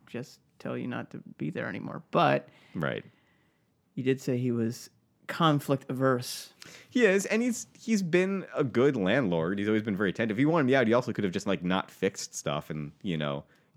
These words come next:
Speaker 2: made me go that way. So I, I don't really think he's trying to kick me out. I
Speaker 1: Fake pregnancy. Or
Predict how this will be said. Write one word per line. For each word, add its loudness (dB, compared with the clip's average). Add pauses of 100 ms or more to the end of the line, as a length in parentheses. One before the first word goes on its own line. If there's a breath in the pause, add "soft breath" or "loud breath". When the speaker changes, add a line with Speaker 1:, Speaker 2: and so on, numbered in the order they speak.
(500)
Speaker 2:
made 2
me 2
go 2
that 2
way. -6
So -2
I, -2
I 0 (380)
don't 2
really 2
think -2
he's -4
trying -2
to -4
kick -10
me -4
out. 0
I -4
Speaker 1:
Fake 4 (220)
pregnancy. 0 (320 soft breath)
Or 4